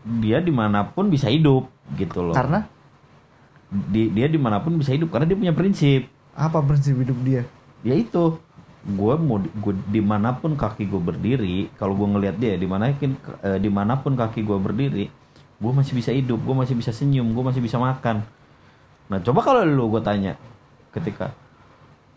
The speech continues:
Speaker 1: "Eh, Bang, ayo kita ke sini." "Aduh, ngap.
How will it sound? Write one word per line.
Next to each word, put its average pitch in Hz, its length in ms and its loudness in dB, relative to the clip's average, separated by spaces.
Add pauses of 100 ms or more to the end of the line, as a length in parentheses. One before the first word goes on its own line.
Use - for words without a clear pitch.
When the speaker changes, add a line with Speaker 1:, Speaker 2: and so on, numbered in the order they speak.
(440)
Speaker 1:
"Eh, 101 340 2 (200)
Bang, 185 220 0 (1500)
ayo 185 120 0
kita 190 160 -2
ke 170 100 0
sini." 202 200 2 (480)
"Aduh, 107 540 0
ngap. 117 360 2